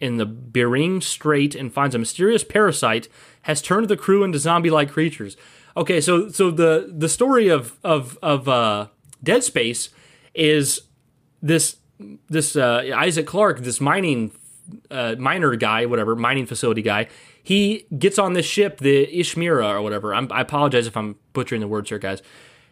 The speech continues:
And he finds out that this, this, this freighter ship, the Ishmira, uh, all the people on it have been turned into this, these zombies by this parasitic-like creature. So instead of Isaac Clarke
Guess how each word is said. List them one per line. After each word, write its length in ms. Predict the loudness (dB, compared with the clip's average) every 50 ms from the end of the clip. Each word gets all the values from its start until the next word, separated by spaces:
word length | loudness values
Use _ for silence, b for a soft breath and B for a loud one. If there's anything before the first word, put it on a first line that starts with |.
| b b _ _
And 360 | -2 0 0 0 0 -2 -4
he 140 | -6 -8 -4
finds 280 | 0 0 2 2 2 2
out 200 | 0 0 0 -2
that 100 | -4 0
this, 260 | 0 -2 -2 -2 -10
this, 320 | -6 -4 -2 -2 -2 -4 -10 _ _ _ _ _ _
this 140 | -8 -6 -6
freighter 380 | -2 0 2 2 2 4 2 0
ship, 280 | 0 2 0 0 0
the 120 | 0 -4 -4
Ishmira, 540 | -4 -4 -2 -2 0 2 2 0 0 -4 -8 b b b b b b b b b b _ _ _ _ _ _ _ _ _ _ _ _ _
uh, 280 | -4 -2 0 0 0 -2 -4 -8 -12 _ _ _ _ -8
all 240 | 0 2 4 4 4
the 220 | 4 4 4 4
people 300 | 2 0 -2 0 2 2
on 180 | 4 4 2 2
it 80 | 2 0
have 100 | 0 0
been 120 | 0 0
turned 260 | 2 2 0 2 2
into 280 | 0 0 0 -2 -2 -2
this, 180 | 0 -2 -4 -4 _ _ _ _ _ _ -20
these 300 | -16 -8 -2 0 0 2
zombies 360 | 2 2 2 2 0 0 0
by 120 | 0 -2 -2
this 120 | -2 -6
parasitic-like 680 | -4 0 0 0 0 0 -2 -4 -4 -2 0 -2 -2 0
creature. 440 | 0 0 0 0 -4 -10 -12 -14 b b b b b b b b b
So 140 | b -2 -2
instead 200 | 0 2 2 2
of 100 | 2 2
Isaac 260 | 2 2 2 2 0 -2
Clarke 500 | 2 2 4 4 4 2 0 -4 -16 -20